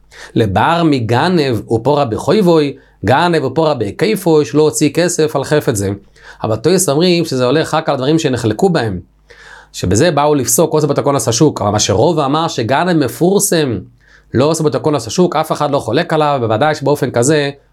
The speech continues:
לא עשו את הכונס השוק. מספרת הגמרא, אבימי בר נזי, כך קראו לו, חמוה דרבינא הווה. הוא היה שוור, היה חמיב של רבינא. חמי-, חמוה דרבינא, הווה מסיק,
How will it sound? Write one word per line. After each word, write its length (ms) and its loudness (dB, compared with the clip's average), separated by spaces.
לא 180 0
עשו 200 -2
את 80 -4
הכונס 320 -2
השוק. 360 -8
מספרת 420 0
הגמרא, 440 2
אבימי 540 2
בר 220 0
נזי, 440 0
כך 160 -4
קראו 240 0
לו, 260 0
חמוה 520 0
דרבינא 500 0
הווה. 220 -4
הוא 100 2
היה 260 4
שוור, 380 0
היה 180 0
חמיב 320 0
של 140 -2
רבינא. 340 0
חמי-, 240 0
חמוה 300 2
דרבינא, 440 2
הווה 200 0
מסיק, 720 -2